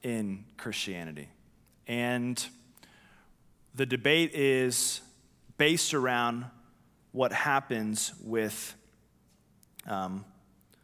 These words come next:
what, or how to understand Jesus' words in verse twenty-two. Just to remind you,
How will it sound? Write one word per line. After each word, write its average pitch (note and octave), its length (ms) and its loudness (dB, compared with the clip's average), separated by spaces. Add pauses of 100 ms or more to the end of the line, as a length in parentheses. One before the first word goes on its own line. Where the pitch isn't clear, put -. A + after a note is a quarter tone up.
(120)
what, C3 200 -2 (100)
or C#3+ 220 2
how - 360 2
to G3+ 100 6
understand C#3+ 560 0
Jesus' B2+ 500 -2
words G#2 380 -2
in G2+ 100 -4
verse G#2 220 -4
twenty-two. F#2+ 580 -8 (520)
Just - 160 -2
to D3 60 0
remind C3+ 360 2
you, C3+ 220 2